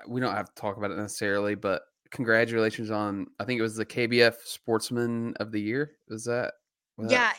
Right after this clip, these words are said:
Speaker 1: what
Speaker 2: you
Speaker 1: it
Speaker 2: know
Speaker 1: was?
Speaker 2: what's crazy about that? I actually won Sportsman of the Year twice this year, and the other one was the K B N one. So <laughs>
Speaker 1: Dang.
Speaker 2: two totally different
Speaker 1: That's pretty
Speaker 2: crowds of
Speaker 1: cool.
Speaker 2: peop-, yeah, I was like,
Speaker 1: Yeah.
Speaker 2: "Wow, I, uh,
Speaker 1: Ye-,
Speaker 2: it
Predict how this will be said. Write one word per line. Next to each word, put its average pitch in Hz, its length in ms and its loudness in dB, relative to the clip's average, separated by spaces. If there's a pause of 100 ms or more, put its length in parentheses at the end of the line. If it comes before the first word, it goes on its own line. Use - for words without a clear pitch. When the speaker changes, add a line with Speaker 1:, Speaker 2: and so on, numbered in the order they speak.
Speaker 1:
what 226 120 -10
Speaker 2:
you 233 140 -4
Speaker 1:
it - 20 -2
Speaker 2:
know 240 60 -2
Speaker 1:
was? - 0 -
Speaker 2:
what's 269 160 -4
crazy 226 360 -2
about 269 240 -4
that? 294 260 2 (100)
I 226 100 0
actually 247 400 -4
won 226 420 -4 (200)
Sportsman 233 540 -2
of 226 40 -6
the 214 80 -4
Year 202 160 -2
twice 185 480 -8
this 233 260 -12
year, 262 120 -4
and 240 100 -2
the 208 100 -8
other 208 180 -4
one 233 140 -4
was 214 120 -8
the 208 80 -12
K 220 240 -10
B 202 180 -8
N 202 180 -8
one. 55 240 -16 (500)
So 226 300 2
<laughs> 247 40 2
Speaker 1:
Dang. 233 360 4
Speaker 2:
two 392 80 4 (320)
totally 415 520 4
different 349 440 2
Speaker 1:
That's - 160 6
pretty 339 240 8
Speaker 2:
crowds - 100 2
of 151 80 12
Speaker 1:
cool. 101 200 4
Speaker 2:
peop-, - 180 -6
yeah, 269 420 2
I 247 60 -2
was 254 200 -8
like, 233 220 0
Speaker 1:
Yeah. 240 240 4
Speaker 2:
"Wow, - 0 - (400)
I, 220 200 -2
uh, 208 260 -4 (100)
Speaker 1:
Ye-, - 100 -6
Speaker 2:
it - 60 -10